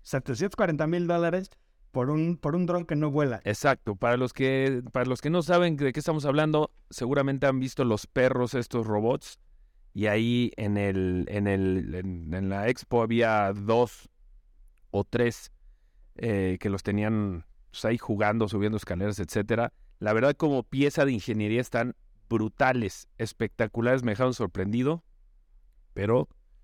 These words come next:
Speaker 2: todavía no les encuentro el verdadero uso, pero valió, valió la pena verlos, eso sí.
Speaker 1: El, el, el tema de los opinadores profesionales,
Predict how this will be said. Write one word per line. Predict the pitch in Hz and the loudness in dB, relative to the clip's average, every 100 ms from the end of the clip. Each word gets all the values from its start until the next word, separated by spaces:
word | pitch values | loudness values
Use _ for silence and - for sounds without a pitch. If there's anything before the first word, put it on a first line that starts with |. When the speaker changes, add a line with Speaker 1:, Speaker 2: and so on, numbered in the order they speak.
| _ - - - | _ -20 -16 -2
Speaker 2:
todavía | 123 127 120 | 2 2 2
no | 123 113 | 2 0
les | 98 | 0
encuentro | 101 90 107 107 110 107 - _ - - - _ _ - - - | -4 -2 -2 0 0 0 -4 _ -20 -20 -20 _ _ -20 -18 -8
el | 92 | -4
verdadero | 90 92 92 101 101 | -2 0 0 2 2
uso, | 98 - 101 | 0 -2 -4
pero | 98 87 85 | -4 -4 -4
valió, | 87 98 104 | -4 -4 -6
valió | 107 113 123 | -2 2 4
la | 131 | 2
pena | 110 117 104 | 2 2 2
verlos, | 92 87 104 | 0 -2 -4
eso | 95 92 | -4 -6
sí. | 80 - - _ _ - | -8 -10 -20 _ _ -8
Speaker 1:
El, | 160 165 | -6 -4
el, | 170 170 - | -4 -6 -6
el | 165 151 | -6 -4
tema | 196 208 233 | 0 2 2
de | 196 165 165 165 151 _ _ _ _ _ - | 0 -2 -2 -4 -6 _ _ _ _ _ -8
los | 127 127 | -6 -4
opinadores | 127 143 131 127 156 - | -4 0 0 2 0 -2
profesionales, | 117 113 101 107 113 120 127 | -4 -4 -2 -2 0 0 -4